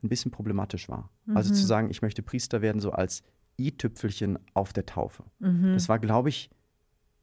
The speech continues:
Speaker 1: nicht die richtige Motivation. Also vielleicht nicht so stark Priester zu werden, weil man das Gefühl hat, Gott ruft einen dahin.
Speaker 2: Ja.
Speaker 1: Sondern so ein bisschen eigentlich selber gemacht, so ein bisschen. Und
Speaker 2: Mhm.
Speaker 1: deshalb,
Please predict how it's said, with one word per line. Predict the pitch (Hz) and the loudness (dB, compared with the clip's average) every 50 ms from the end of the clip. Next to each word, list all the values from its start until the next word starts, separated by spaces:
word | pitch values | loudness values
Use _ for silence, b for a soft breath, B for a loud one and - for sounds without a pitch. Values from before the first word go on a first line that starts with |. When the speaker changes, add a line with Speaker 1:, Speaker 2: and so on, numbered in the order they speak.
| _ - | _ 0
Speaker 1:
nicht | 110 127 127 - - | 2 2 2 2 0
die | 127 | 0
richtige | 113 117 110 - - 110 113 | 0 0 0 -2 -2 0 0
Motivation. | 113 110 101 113 95 101 98 - - - 117 104 90 85 | 0 0 0 0 -2 -2 -2 -2 -2 0 0 0 0 0
Also | - - 107 110 | -2 -2 -2 -2
vielleicht | 110 - 123 117 113 127 - 151 | -2 0 2 2 2 2 2 0
nicht | 156 151 - | -2 0 0
so | - 123 | -2 -4
stark | - - - - 107 104 117 135 143 - - | -4 -6 -4 -2 0 0 0 0 -2 -4 -6
Priester | - 143 131 - 123 - | -6 -6 -4 -4 -6 -4
zu | - 113 | -2 0
werden, | 110 110 110 110 | 2 2 2 2
weil | 104 104 | 0 0
man | 107 104 | 0 -2
das | 101 - | -4 -6
Gefühl | - - - 113 | -6 -4 -2 -2
hat, | 113 104 - - | -2 -2 0 2
Gott | 123 120 117 - | 2 2 2 2
ruft | 135 147 - - - | 0 0 0 0 0
einen | 110 104 98 | 2 2 2
dahin. | 104 127 135 113 98 b b b b b b - | 2 2 2 2 0 b b b b b b -8
Speaker 2:
Ja. | 196 185 185 185 - - - - | -6 -6 -4 -6 -8 -10 -8 -2
Speaker 1:
Sondern | - 117 120 131 | 0 2 2 4
so | 120 127 | 2 2
ein | 120 | 2
bisschen | 120 143 - - 139 123 120 113 - - - | 2 2 2 2 4 4 2 0 -2 -2 0
eigentlich | 107 135 156 143 - - | 0 2 2 0 -2 0
selber | - - 113 131 131 110 101 | 2 4 4 4 4 4 2
gemacht, | 95 98 92 92 90 98 98 95 - - - | 2 2 2 2 2 2 0 -2 -6 -10 -12
so | - - | -8 -6
ein | 82 73 | -4 -4
bisschen. | 67 69 - - - - | -4 -6 -8 -10 -10 -4
Und | - - | 2 4
Speaker 2:
Mhm. | 190 | 4
Speaker 1:
deshalb, | 180 180 190 185 175 | 6 6 4 2 2